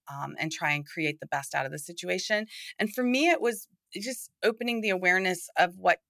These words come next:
what's out in the environment and what can I change to better my health. And at week seven of my pregnancy with my daughter, I was getting ready for work one morning. I was using, um, skincare from a company that I,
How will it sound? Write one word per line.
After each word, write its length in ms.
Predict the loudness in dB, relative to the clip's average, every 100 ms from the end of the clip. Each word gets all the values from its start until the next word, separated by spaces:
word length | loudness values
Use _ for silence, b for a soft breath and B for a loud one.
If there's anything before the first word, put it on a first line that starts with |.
| -2
what's 280 | 2 2 2 6
out 320 | 6 6 0 -4
in 120 | 0
the 80 | 2
environment 460 | 2 4 4 2
and 120 | 0 -2
what 100 | -4
can 160 | -4
I 80 | -4
change 520 | -4 -6 -4 -4 -4
to 100 | -8 -14 _
better 240 | 4 6
my 220 | 2 2 0
health. 340 | 0 -2 -4 _ B B B B 6
And 360 | 8 8 4 -2 _
at 200 | 6 6
week 180 | 4 -2
seven 560 | 2 6 6 6 2 -4 _ b b b 4
of 180 | 6
my 280 | 8 8 8 2 _ 4
pregnancy 440 | 6 6 2 0
with 160 | -2 2
my 120 | 0
daughter, 560 | 4 4 4 4 2 -6 _ _
I 180 | 8 8
was 200 | 8 4
getting 280 | 4 4 6
ready 200 | 4 4
for 180 | 0 0
work 240 | 0 0
one 160 | 0 0
morning. 460 | 0 0 -2 -4 0
I 200 | 4 4
was 220 | 4 -2
using, 460 | -4 -4 0 -2 -2 _
um, 280 | -2 0 -2
skincare 460 | -4 0 0 4 2
from 180 | 2 -4
a 40 |
company 400 | -2 -6 -4 0
that 200 | 2 0 _ _ _
I, 340 | 4 6 6